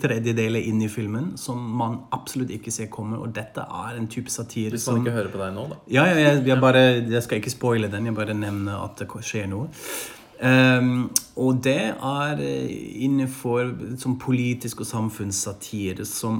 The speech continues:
Speaker 1: er jo akkurat nå i Trump-æra og så videre i ferd med å liksom rekalibrere seg. Man vet jo ikke helt hvordan de skal. Da tenkte jeg, "Jøss, her skjer det noe nytt."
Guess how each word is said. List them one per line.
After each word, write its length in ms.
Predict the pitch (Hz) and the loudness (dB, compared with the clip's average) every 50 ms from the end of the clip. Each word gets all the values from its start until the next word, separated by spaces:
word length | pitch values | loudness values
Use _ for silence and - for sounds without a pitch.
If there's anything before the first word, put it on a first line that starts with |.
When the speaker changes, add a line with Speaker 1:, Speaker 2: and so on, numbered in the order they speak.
| - | -4
Speaker 1:
er 220 | - 101 101 104 110 | -4 -6 -4 -4 -4
jo 100 | 113 110 | -4 -4
akkurat 400 | - 104 - - 113 110 107 - | -6 -8 -8 -8 -8 -6 -4 -4
nå 420 | 110 107 107 107 110 110 - - - | -4 -2 -2 -2 -4 -4 -6 -6 -6
i 480 | - 107 110 110 110 110 107 104 104 101 | -6 -6 -6 -6 -6 -6 -6 -6 -6 -8
Trump-æra 720 | - - 117 107 101 101 95 95 - 104 104 101 101 104 104 | -6 -4 -4 -4 -4 -4 -6 -8 -8 -6 -6 -6 -6 -8 -8
og 120 | - - - | -8 -10 -8
så 160 | - 113 104 | -6 -6 -4
videre 320 | 104 104 98 95 98 - | -4 -4 -6 -6 -6 -8
i 80 | 98 - | -8 -8
ferd 340 | - - - 101 101 101 - | -8 -8 -8 -8 -8 -8 -8
med 120 | 104 101 101 | -8 -6 -6
å 60 | 101 | -6
liksom 300 | 104 101 101 104 101 104 104 | -8 -8 -8 -8 -8 -8 -6
rekalibrere 840 | 104 101 98 92 - - 104 104 101 98 110 107 101 98 98 90 95 | -6 -6 -8 -8 -8 -8 -8 -6 -6 -6 -6 -6 -4 -6 -6 -6 -8
seg. 320 | - - 110 104 113 135 | -6 -6 -4 -4 -2 0
Man 160 | 139 127 113 110 | 0 0 0 0
vet 160 | 107 101 - | -2 -4 -6
jo 60 | 110 | -6
ikke 160 | 117 110 98 | -8 -8 -6
helt 260 | 107 104 104 107 107 - - 107 - - - - 110 | -6 -4 -4 -4 -4 -6 -10 -12 -12 -14 -12 -10 -8
hvordan 560 | 107 107 107 104 104 - - 101 101 104 101 101 | -6 -6 -6 -6 -8 -10 -8 -6 -6 -4 -4 -4
de 120 | 101 110 | -4 -2
skal. 500 | 104 - - - 117 117 131 170 196 190 - - - - - - - - - - - - _ | -2 -2 -2 -2 0 2 2 2 2 0 -2 -8 -16 -18 -18 -20 -20 -20 -20 -20 -20 -20 _
Da 300 | - - 113 127 127 143 147 151 | -16 -4 0 2 2 2 2 0
tenkte 240 | - 170 165 156 - | 0 0 0 0 0
jeg, 360 | 156 143 147 143 139 131 127 - | -2 -2 -2 -2 -4 -4 -6 -8
"Jøss, 400 | - 107 113 190 - - - - - - | -4 -2 -2 0 0 0 -2 -2 -4 -4
her 240 | 120 113 123 147 165 | -2 -2 -2 -2 -4
skjer 260 | - - - 131 117 | -4 -4 -4 -2 0
det 100 | 117 110 | 0 2
noe 420 | 107 107 104 104 104 104 101 104 | 2 2 2 0 0 -2 -4 -4
nytt." 540 | 101 104 104 104 98 101 - - - - - | -2 -2 0 -2 -2 -4 -6 -6 -6 -6 -8